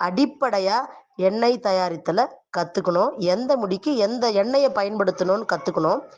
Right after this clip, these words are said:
அது மட்டும் இல்லாம உடம்புல கழிவு நீக்கணும்னு சொன்னேன் இல்லையா, அந்த கழிவு நீக்கத்துக்கு ரொம்ப முக்கியமா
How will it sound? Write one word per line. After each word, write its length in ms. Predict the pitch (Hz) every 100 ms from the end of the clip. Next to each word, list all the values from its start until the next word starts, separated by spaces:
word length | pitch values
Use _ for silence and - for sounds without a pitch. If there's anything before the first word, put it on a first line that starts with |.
| _ _ _ -
அது 160 | 170 185
மட்டும் 320 | 220 311 277
இல்லாம 320 | 233 196 190 196 226 - _ _
உடம்புல 380 | 175 190 269 277 254
கழிவு 320 | - 208 269 277
நீக்கணும்னு 440 | 247 220 240 254
சொன்னேன் 260 | 214 208 208
இல்லையா, 260 | 214 262 226 190 - - -
அந்த 180 | 196 190 190
கழிவு 360 | 233 302 349
நீக்கத்துக்கு 640 | 320 269 190 185 170 185 185 185 -
ரொம்ப 340 | 175 208 247 302
முக்கியமா 600 | 214 185 - 214 185